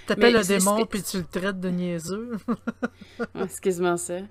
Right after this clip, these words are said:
Speaker 2: Euh, ce que, ce que t'apportes est intéressant au niveau, euh, que c'est un pratiquant accompli. Il y a beaucoup de choses aussi dans les théories, euh, de la nécromancie qui sont liées à d'autres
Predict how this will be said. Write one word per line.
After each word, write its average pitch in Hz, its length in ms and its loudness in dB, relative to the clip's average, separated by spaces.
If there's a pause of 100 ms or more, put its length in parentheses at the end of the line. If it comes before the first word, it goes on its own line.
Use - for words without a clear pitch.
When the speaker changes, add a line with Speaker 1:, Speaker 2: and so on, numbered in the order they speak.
(560)
Speaker 2:
Euh, 185 500 8 (400)
ce - 400 -6
que, 196 300 4
ce - 80 -10
que 196 80 -2
t'apportes 196 520 2
est 180 200 0
intéressant 180 720 -2
au - 20 -4
niveau, 190 520 -4
euh, 165 280 -8
que 170 120 -14
c'est - 160 -8
un 170 40 -6
pratiquant 220 400 -8
accompli. 208 580 -10 (420)
Il 180 40 2
y - 20 4
a 175 60 6
beaucoup 240 320 -10
de - 40 -18
choses 226 480 -8
aussi 214 360 -8
dans 170 120 -4
les 170 120 -6
théories, 175 680 -8 (140)
euh, 165 240 -14
de 170 80 -16
la 165 80 -10
nécromancie 170 840 -10 (480)
qui - 80 -8
sont 175 260 -4
liées 190 300 -4
à 160 100 -6
d'autres 190 240 -8